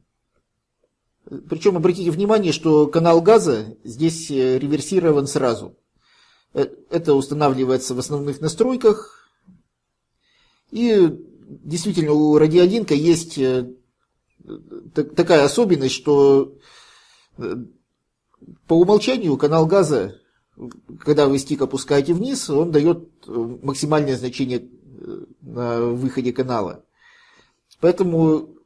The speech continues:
для электромоделей, да и вообще для многих, э, других типов, э, моделей приходится реверсировать канал газа. И, э, эта функция задается пол-,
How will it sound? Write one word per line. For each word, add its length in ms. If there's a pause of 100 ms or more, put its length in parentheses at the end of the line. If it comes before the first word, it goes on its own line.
(240)
для 580
электромоделей, 1500 (1080)
да 520
и 100
вообще 220
для 160
многих, 560
э, 180
других 720 (100)
типов, 320
э, 380
моделей 920 (560)
приходится 460
реверсировать 640
канал 300
газа. 420 (840)
И, 180
э, 800
эта 160
функция 360
задается 640 (160)
пол-, 240